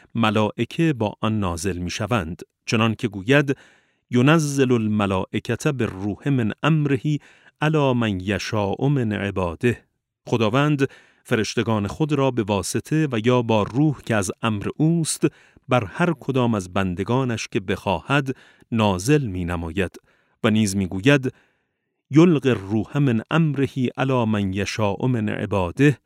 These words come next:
لیُنذر یوم التلاق.» خداوند روح را بر هر کدام از بندگانش که بخواهد می‌افکند تا مردم را از روز تلاقی و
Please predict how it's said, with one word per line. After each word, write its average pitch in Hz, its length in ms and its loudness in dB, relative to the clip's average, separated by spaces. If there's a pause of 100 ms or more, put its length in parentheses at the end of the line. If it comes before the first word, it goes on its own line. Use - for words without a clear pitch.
(340)
لیُنذر 120 840 2
یوم 117 340 0
التلاق.» 101 720 -4 (760)
خداوند 123 580 2
روح 131 340 2
را 135 180 0
بر 120 300 0
هر 160 220 -2
کدام 131 340 2
از 98 200 -2
بندگانش 104 800 -2
که 120 80 -4
بخواهد 101 560 -4
می‌افکند 151 760 0 (480)
تا 113 140 2
مردم 101 460 0
را 123 180 4
از 117 200 0
روز 123 300 0
تلاقی 113 720 0
و 147 120 0